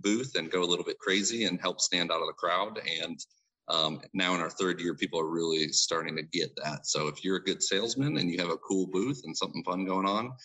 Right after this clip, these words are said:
you're gonna attract a lot of people and you're gonna get a lot of traction in the event. Of course, we have live music and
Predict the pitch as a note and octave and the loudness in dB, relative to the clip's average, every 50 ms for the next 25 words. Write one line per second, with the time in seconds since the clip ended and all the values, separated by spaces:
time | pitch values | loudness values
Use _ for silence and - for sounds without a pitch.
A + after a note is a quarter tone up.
0 | - _ _ _ _ - - F2 E2+ D#2+ D#2 D2+ - - D#2+ D#2+ - - D2+ D#2 | -20 _ _ _ _ -4 -2 -2 0 0 -2 -2 0 0 0 0 -2 0 0 2
1 | D2 D2 C#2+ - D#2 D2 - D2 C#2+ - _ - - D2+ D2+ D#2+ D#2 D#2 D#2 D#2 | 0 0 0 -4 -6 -6 -6 -10 -14 -14 _ -6 -4 -2 0 0 0 0 2 2
2 | D#2 D#2 D2+ D2 C#2+ - E2 D#2+ D#2+ - - - - D#2 D2+ D#2+ E2 C#2+ - D#2+ | 2 2 0 0 -2 -2 -2 -2 -2 -2 -2 -2 -2 -4 -6 -6 -6 -8 -8 -10
3 | D2+ C#2+ - - - _ _ _ _ _ _ _ - - - _ _ - - G#2 | -10 -10 -12 -14 -16 _ _ _ _ _ _ _ -20 -20 -20 _ _ -2 0 2
4 | G2 - G#2+ G2 F#2 F#2 E2+ F2 E2+ E2+ E2+ E2 F2 E2 D#2+ D#2 D#2 D#2 D2+ - | 2 2 2 2 2 2 2 4 4 4 4 2 0 -4 -2 0 2 2 0 0
5 | - D2 D#2+ D#2+ D#2 D2+ D#2 D#2 | -2 -2 -2 0 0 0 -2 -4